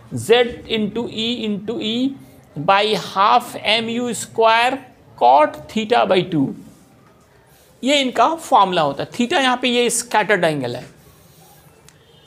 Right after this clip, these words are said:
इसमें आपसे ये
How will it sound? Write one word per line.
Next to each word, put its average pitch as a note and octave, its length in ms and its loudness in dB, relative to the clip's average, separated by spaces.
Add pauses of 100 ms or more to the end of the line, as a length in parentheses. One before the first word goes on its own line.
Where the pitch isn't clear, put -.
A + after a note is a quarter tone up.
(280)
इसमें D#4+ 680 2 (120)
आपसे B3+ 640 6 (880)
ये B3+ 440 0